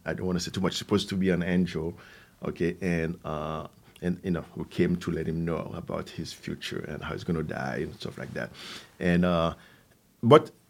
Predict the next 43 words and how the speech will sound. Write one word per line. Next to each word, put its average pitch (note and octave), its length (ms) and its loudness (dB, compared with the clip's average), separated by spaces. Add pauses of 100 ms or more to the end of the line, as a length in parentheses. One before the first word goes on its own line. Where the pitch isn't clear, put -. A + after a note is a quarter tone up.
(300)
the C3 140 10
main D#3 340 12
thing C3+ 420 10
is A#2 260 10
about G2+ 400 10
this G#2+ 220 8
play, G#2 320 8
you G#2+ 200 12
get A2 360 6
to A2+ 160 4
know G2+ 500 8
a F#2+ 60 4
lot G2 260 6
about F2 280 2
Martin F#2 380 2
Luther F#2 240 2
King. D#2+ 400 0 (440)
You G#2+ 100 8
get A2 240 10
to A2 120 8
know, G#2+ 360 10 (360)
I G#2+ 100 6
mean, A2 440 8
you B2+ 100 6
know, A#2 360 10
a, A#2+ 140 2 (440)
a A2+ 60 6
lot D3 140 6
of F3 100 2
people D#3+ 260 6
think, B2+ 460 0 (240)
you B2 80 4
know, A2 100 8
those A#2+ 380 10 (280)
people B2 260 0
back A2+ 200 0
then, A#2 120 4
Martin A2+ 280 2
Luther A2+ 220 2
King, A2+ 540 6
like, G#2+ 300 0 (220)
they A#2 100 8
were, A2+ 240 10